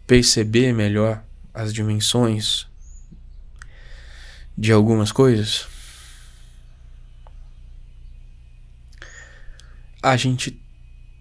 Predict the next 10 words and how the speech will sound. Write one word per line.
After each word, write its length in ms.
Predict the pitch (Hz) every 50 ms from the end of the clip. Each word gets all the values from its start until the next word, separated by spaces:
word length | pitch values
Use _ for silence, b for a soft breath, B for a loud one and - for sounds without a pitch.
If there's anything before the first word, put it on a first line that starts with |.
| - - - - - - - - - - - -
sente 680 | - - - - - - 151 160 160 151 160 - 131
que 300 | 123 - - - 127 - - - - - - - - - - -
talvez 440 | - 131 127 123 120 127 135 127 131
haja 220 | 127 127 131 131
mais 300 | 123 117 113 117 117 117
o 40 | 123
que 120 | - -
compartilhar. 680 | - - 123 - - 117 - - 127 120 107 95 - - - - b b b
A 60 | -
comunicação, 760 | - 151 156 156 - 160 - - 170 170 170 147 - -